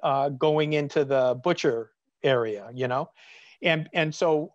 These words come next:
our clients needed to come to Hawaii to take care of their real estate investments, but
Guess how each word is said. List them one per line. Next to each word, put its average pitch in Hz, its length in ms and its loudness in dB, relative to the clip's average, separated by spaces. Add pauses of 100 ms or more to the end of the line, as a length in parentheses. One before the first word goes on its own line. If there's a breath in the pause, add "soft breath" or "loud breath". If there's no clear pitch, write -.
our 196 180 2
clients 202 600 -2
needed 226 400 2
to 254 80 -2
come 294 280 -4
to 254 100 2
Hawaii 123 540 -2 (480)
to 165 100 -2
take 160 240 0
care 180 220 2
of 175 60 0
their 160 160 2
real 220 240 2
estate 139 380 0
investments, 123 760 -6 (500 soft breath)
but 151 320 0